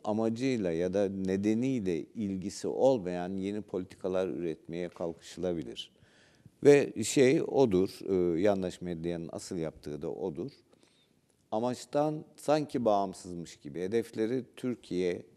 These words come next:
işte yeni Türkiye, birlik, beraberlik vesaire gibi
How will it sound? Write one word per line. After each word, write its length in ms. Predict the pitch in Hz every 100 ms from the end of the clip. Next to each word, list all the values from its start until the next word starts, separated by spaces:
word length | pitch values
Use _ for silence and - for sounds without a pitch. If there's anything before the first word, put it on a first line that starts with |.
| - - _ -
işte 260 | - - 92
yeni 260 | 107 117
Türkiye, 580 | - 95 - 82 78 76 - _ _ _ _ -
birlik, 480 | 85 117 117 - -
beraberlik 800 | 104 98 95 90 80 78 - 87
vesaire 580 | 90 113 117 107 90
gibi 320 | 73 69 73